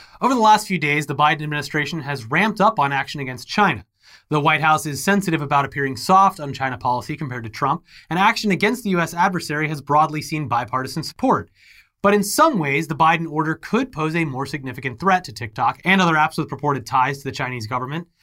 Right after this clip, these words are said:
In contrast with Trump's sweeping bans, the Biden order creates a system for evaluating a slew of foreign-owned apps and recommending more intensive action.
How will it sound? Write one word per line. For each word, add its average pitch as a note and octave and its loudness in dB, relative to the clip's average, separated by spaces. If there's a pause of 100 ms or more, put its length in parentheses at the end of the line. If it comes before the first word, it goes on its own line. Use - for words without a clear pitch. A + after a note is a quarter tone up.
(240)
In F3 2
contrast G3+ 4
with D#3+ -2
Trump's E3 2
sweeping B3 0
bans, B2 -2 (220)
the C#3 -4
Biden G3+ 6
order E3 0
creates D#3 -2
a C#3+ -6
system A3 -4
for F#3+ 0
evaluating D#3+ 2
a B2+ -6
slew C#4+ 2
of - 0
foreign-owned C#3 -2
apps C3 0 (240)
and E3+ 2
recommending F#3+ 2
more D#3 2
intensive D3 -4
action. F#3+ 2